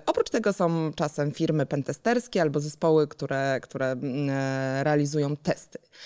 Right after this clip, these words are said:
I każdy z tych obszarów to jest jakiś obszar potencjalnie, w którym, em, ludzie chcący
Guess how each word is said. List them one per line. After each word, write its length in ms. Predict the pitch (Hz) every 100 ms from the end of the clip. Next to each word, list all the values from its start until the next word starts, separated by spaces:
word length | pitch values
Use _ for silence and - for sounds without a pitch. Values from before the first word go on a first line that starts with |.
| - -
I 60 |
każdy 340 | - 320 294 208
z 40 |
tych 140 | 180 165
obszarów 640 | - 135 123 170 330 - _
to 80 | 440 466
jest 140 | 330 226
jakiś 380 | 220 190 - -
obszar 380 | 202 - 202 180
potencjalnie, 680 | 160 160 156 185 185 190 170
w 60 |
którym, 480 | - 165 160 160 160 - _
em, 320 | 147 143 143
ludzie 380 | 160 196 196 143
chcący 380 | - 147 147